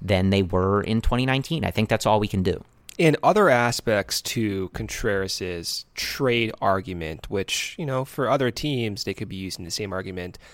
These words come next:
Speaker 2: against the Cubs. But I think it does paint a picture of why the Cubs would even want to consider trading Contreras as well.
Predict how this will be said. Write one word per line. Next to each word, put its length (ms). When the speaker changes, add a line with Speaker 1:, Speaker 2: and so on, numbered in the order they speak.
Speaker 2:
against 300
the 60
Cubs. 440
But 140
I 80
think 180
it 120
does 220
paint 300
a 60
picture 640
of 180
why 480
the 100
Cubs 480
would 160
even 440
want 380
to 80
consider 400
trading 480
Contreras 640
as 220
well. 380